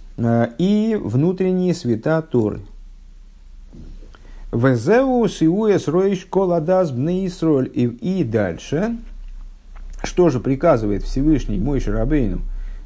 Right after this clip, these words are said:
э, и Аарону? Э, приказывает в пустыне Синай в шатре собрания. Теперь, теперь мы это прочитываем таким образом. Всевышний приказывает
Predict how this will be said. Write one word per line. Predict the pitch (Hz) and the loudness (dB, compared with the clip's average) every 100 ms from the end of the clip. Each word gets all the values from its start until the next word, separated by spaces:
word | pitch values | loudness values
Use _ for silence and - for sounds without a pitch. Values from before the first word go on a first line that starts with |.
| - | -4
э, | 113 104 101 85 | -2 0 0 -2
и | |
Аарону? | 98 98 - 127 - - - - | -2 -4 -6 -8 -12 -16 -14 -4
Э, | 110 107 | -2 -2
приказывает | - 131 151 165 123 131 127 127 120 120 - - | 0 0 4 4 4 0 2 2 0 -2 -12 -18
в | - - | -12 -2
пустыне | 135 - 170 151 123 | -2 2 2 2 2
Синай | 107 127 135 139 113 | 0 -2 0 2 0
в | |
шатре | - 123 - 135 | -2 -2 0 0
собрания. | 113 123 123 104 90 90 - - - - | 0 0 0 0 -2 -8 -10 -18 -20 -10
Теперь, | 131 123 - | -4 -2 -2
теперь | - 127 120 | 0 2 2
мы | 107 | 2
это | 101 | 0
прочитываем | 110 110 123 107 104 | -2 -2 -2 -2 0
таким | 117 117 92 | -2 -2 -2
образом. | 87 90 90 - - - - | -4 -6 -8 -10 -16 -18 -18
Всевышний | - 107 104 120 202 220 240 - - - - | -4 0 2 0 0 -2 -2 -8 -16 -16 -2
приказывает | 120 117 147 143 147 151 143 | 0 4 4 4 4 4 2